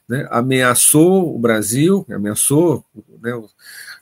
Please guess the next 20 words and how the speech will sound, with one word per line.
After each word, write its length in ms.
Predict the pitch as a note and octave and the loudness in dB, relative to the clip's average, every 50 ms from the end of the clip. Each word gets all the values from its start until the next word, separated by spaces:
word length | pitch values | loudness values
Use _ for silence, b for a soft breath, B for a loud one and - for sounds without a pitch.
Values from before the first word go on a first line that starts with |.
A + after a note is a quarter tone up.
| B | B
ali 380 | - G2+ G#2 G#2+ A#2 B2+ B2+ B2 | -10 -8 -6 -2 -2 -2 0 0
esses 240 | A#2+ A#2 - B2+ - | -2 -2 -2 -2 -2
setores 380 | - A#2 A2+ - A#2+ A#2 A2+ | -2 -2 0 0 2 2 2
da 100 | A2 A#2+ | 2 0
burguesia 500 | G2+ A2 A#2 G2+ A2+ A2+ G#2+ G#2+ A#2 A2+ | 0 0 0 0 2 0 0 2 0 0
brasileira 480 | G#2 G2+ A2 G2+ G2+ G#2+ G#2 G#2 G#2+ G#2 | 0 0 -2 -2 -2 -2 -2 -2 -2 -2
que 120 | G2+ - | -4 -4
tem 100 | - A#2 | -4 -4
negócios 400 | G#2+ G#2 G2 G2 G#2 G2 - - | -2 -2 -2 -2 -4 -4 -4 -6
com 140 | - - G2+ | -8 -6 -6
a 60 | G2+ | -4
China, 380 | G2 - - C3 D3+ F3 E3 C3 | -4 -4 -4 -2 -2 -2 -2 0
"Olha, 300 | B2 B2 A#2 G#2+ G#2 G2+ | 2 2 2 2 0 -2
se 140 | - - - | -4 -6 -6
continuar 440 | - A#2 A#2 A2+ B2 A2+ A2 G#2+ G#2+ | -6 -6 -4 -2 -2 -2 -2 -2 -2
assim, 200 | G#2+ - B2 A#2+ | -2 -2 -4 -2
nós 180 | A#2+ A#2 A2+ | -2 -2 -2
não 140 | A#2+ A#2 A2+ | -2 -4 -2
queremos 420 | - A2+ G#2+ A2 A2+ A2 G#2 G2 | -2 -2 0 0 -2 -2 -4 -4
mais, 460 | G#2 G#2+ G#2+ A2+ A2+ A2 G#2+ - - | -2 -2 0 0 0 0 -2 -4 -8